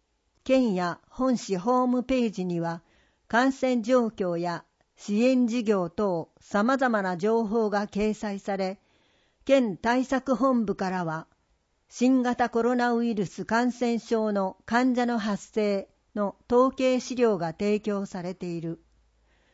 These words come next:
オミクロン株が猛威を振るう第七波の中で、本市独自で今できる施策について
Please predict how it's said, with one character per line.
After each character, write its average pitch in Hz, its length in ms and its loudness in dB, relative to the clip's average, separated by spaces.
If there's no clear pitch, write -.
オ 214 80 0
ミ 262 160 4
ク 277 140 -4
ロ 277 100 4
ン 269 140 0
株 185 260 -4
が 170 320 -4
猛 247 320 4
威 190 120 0
を 175 100 -4
振 170 180 -4
る 196 280 2
う 202 60 -12
第 214 380 0
七 226 320 0
波 240 160 -2
の 185 160 -4
中 185 320 -4
で、 165 240 -10
本 269 240 4
市 190 220 -8
独 240 240 2
自 190 180 -2
で 170 260 -4
今 247 300 2
で 185 120 0
き 240 140 0
る 190 140 -4
施 - 140 -12
策 233 260 0
に 220 160 0
つ - 160 -6
い 190 100 0
て 170 300 -8